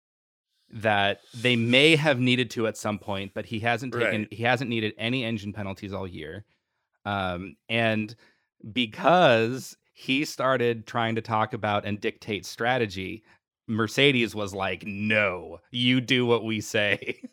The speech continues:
Speaker 1: <laughs>
Speaker 2: Apart from the team.
Speaker 1: Exactly, yeah, yeah, to the media, which is like a, like,
Speaker 2: Yeah.
Speaker 1: you don't do that as a driver.
Speaker 2: A slap on the wrist. Now,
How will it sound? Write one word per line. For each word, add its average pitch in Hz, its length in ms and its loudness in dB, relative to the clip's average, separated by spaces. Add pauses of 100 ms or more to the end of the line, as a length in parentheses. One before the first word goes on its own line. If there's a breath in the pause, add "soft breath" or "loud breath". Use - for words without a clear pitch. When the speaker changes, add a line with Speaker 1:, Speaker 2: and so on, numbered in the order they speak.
Speaker 1:
<laughs> - 200 -18
Speaker 2:
Apart 131 480 -4
from 95 240 -16
the 85 80 -16
team. 85 400 -18
Speaker 1:
Exactly, 143 540 4
yeah, 110 240 0
yeah, 101 340 -2
to 151 100 4
the 147 120 6
media, 127 560 2
which 131 200 0
is 135 140 0
like 135 200 2
a, 135 160 -2
like, 135 260 0
Speaker 2:
Yeah. 95 180 -6
Speaker 1:
you 165 100 2
don't 160 340 6
do 135 180 4
that 104 200 4
as 98 120 -2
a 95 80 -8
driver. 92 460 -10 (240)
Speaker 2:
A 98 100 -8
slap 104 500 -8
on 95 140 -12
the 95 100 -14
wrist. 95 300 -14
Now, 127 160 -6